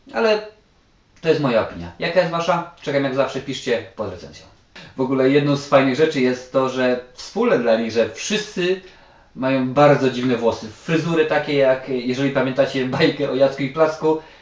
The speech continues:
to oni takie własne, właśnie włosy mają. I to wydaje mi się, że to jest jedna z tych rzeczy maleńkich, które Jim Jarmusch dołożył od siebie i powiedział: "Tak ma być" i koniec.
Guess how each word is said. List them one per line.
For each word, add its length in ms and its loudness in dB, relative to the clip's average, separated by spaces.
to 100 2
oni 160 6
takie 220 0
własne, 240 -2
właśnie 240 -6
włosy 200 -4
mają. 300 -2
I 80 -12
to 160 0
wydaje 240 2
mi 60 -4
się, 80 -10
że 60 -10
to 80 -4
jest 120 -4
jedna 180 0
z 60 -8
tych 280 -8
rzeczy 280 -2
maleńkich, 400 -2
które 160 -8
Jim 260 0
Jarmusch 340 2
dołożył 320 0
od 100 -8
siebie 360 -2
i 40 -18
powiedział: 580 -2
"Tak 180 2
ma 160 2
być" 400 -6
i 100 -16
koniec. 400 -12